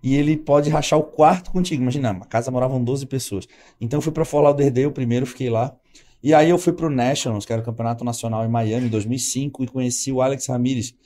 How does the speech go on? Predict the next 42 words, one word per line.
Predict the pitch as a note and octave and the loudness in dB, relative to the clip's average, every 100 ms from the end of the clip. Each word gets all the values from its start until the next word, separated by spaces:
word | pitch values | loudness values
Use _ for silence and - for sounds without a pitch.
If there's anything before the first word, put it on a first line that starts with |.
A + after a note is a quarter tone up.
| _ _ | _ _
que | B2+ | -4
era | C3 | -4
um | |
treinador | B2+ B2+ B2 A#2+ | -4 -4 -2 -2
de | B2 | 0
atletas, | B2+ A#2+ A#2+ A#2+ | -2 0 -4 -2
e | C3+ | -6
ele | C3+ | -6
me | |
convidou | B2+ B2+ B2 | -4 -4 -4
pra | B2+ | -4
morar | B2+ B2+ B2+ | -2 -2 0
com | A#2+ | -2
ele | A#2+ | -2
e | |
com | A2+ | -4
a | |
esposa. | - C3+ A2 G#2+ _ - _ _ - | -8 -10 -12 -12 _ -20 _ _ -2
E | A3 | 2
eu | |
fui | F3+ C3+ | 2 0
pra | C#3 D#3+ | 4 6
lá. | E3 D3+ - - _ _ _ _ _ - | 6 4 -4 -20 _ _ _ _ _ -2
E | |
aí | - E3 | 0 0
com | E3 | 0
ele | C#3+ E3 | 2 2
eu | |
aprendi | E3+ E3 E3 | 2 0 0
muita | E3+ F3 | 0 -2
coisa, | D#3+ C3 A#2+ G#2+ | -2 2 2 0
com | - A#3 | -6 0
a | A#2 A2 | 0 2
falecida | B2 A#2+ - B2 | 0 -2 -2 -2
Fanny | A2+ A#2+ A#2 | -2 0 0
Barros, | A2 A#2 B2 | 2 2 2
que | - | -2
era | A2 | -6
a | |
esposa | G#2+ A2 A2 G#2+ | -4 -4 -2 -2
dele. | G#2+ C3+ - - _ _ _ _ _ - | 0 0 -4 -8 _ _ _ _ _ -4
É... | A2+ A#2+ A#2+ A#2 A#2 A2+ | 4 6 6 6 4 4